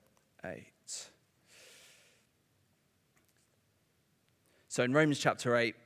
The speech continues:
verse twenty-six to twenty-seven, it says that in the same way, the Spirit helps us in our weakness. We do not know what we ought to pray for,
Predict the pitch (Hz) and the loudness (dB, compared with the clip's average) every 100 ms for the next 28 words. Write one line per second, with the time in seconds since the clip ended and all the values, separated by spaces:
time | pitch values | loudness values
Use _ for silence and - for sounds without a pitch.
0 | - - 143 - 135 123 - - 107 - | -6 2 2 2 -4 -4 -4 -4 -6 -6
1 | - - - - - 117 127 113 - 117 | -8 -8 -10 -10 -10 -6 -6 -6 -8 0
2 | 156 143 131 - 135 - - 135 131 - | 2 2 0 -2 -2 -2 -2 -2 0 0
3 | 180 175 156 147 139 82 90 151 165 - | 0 0 0 0 0 0 -4 -8 -12 -20
4 | - - - 127 - - - 175 151 90 | -20 -12 -4 -2 0 0 0 0 0 0
5 | 107 - - - 156 151 - 113 80 - | -2 -6 -8 -2 -2 -2 -4 -4 -4 -6
6 | - - - - 139 123 120 120 135 131 | -8 -10 -18 -6 -2 0 -2 -2 -2 -4
7 | - 120 - - - - _ _ _ _ | -8 -14 -14 -14 -14 -14 _ _ _ _
8 | - 160 165 185 156 147 139 131 127 135 | 0 0 2 2 2 4 2 2 0 -2
9 | 139 - 156 156 - - 113 - 85 107 | -4 -2 0 0 -2 -6 -8 -4 -4 -6
10 | - 80 71 | -10 -8 -8